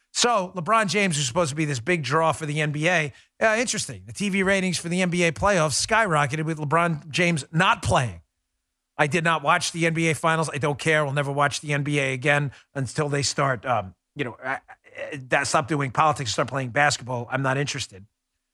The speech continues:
But LeBron, who's supposedly his big draw, the N B A Finals ratings went up when he wasn't playing. His movie getting crushed by critics, which is really great. Here's Sports Bible. Space Jam Two, shockingly low Metacritic score,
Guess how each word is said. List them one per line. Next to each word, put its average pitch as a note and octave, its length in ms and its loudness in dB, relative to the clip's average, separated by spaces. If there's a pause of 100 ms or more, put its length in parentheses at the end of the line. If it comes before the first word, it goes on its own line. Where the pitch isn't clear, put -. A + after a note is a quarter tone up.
(260)
But F3 120 0
LeBron, F#3 340 2
who's E3+ 120 0
supposedly D#3+ 340 0
his C#3 100 -4
big D3+ 240 -2
draw, C#3 480 2 (420)
the E3 80 2
N E3+ 60 2
B F3 160 2
A - 20 0
Finals D#3+ 400 0
ratings D3+ 260 0
went D#3 200 2
up D3+ 340 4
when C#3+ 140 -2
he C#3 80 -2
wasn't C#3 320 0
playing. E2+ 240 -20 (1700)
His C#3+ 180 0
movie A3 420 2
getting D#3 380 0
crushed F3 480 0
by D3+ 220 2
critics, F3 400 0
which D3 160 -8
is A#2+ 160 -2
really F3 240 0
great. E3 320 2
Here's D#3+ 220 -4
Sports E3+ 320 0
Bible. D3 400 2 (240)
Space A3 280 0
Jam A#3 240 2
Two, A#3+ 280 2
shockingly G#3+ 600 2
low G#3+ 200 2
Metacritic E3+ 560 0
score, D#3 400 -2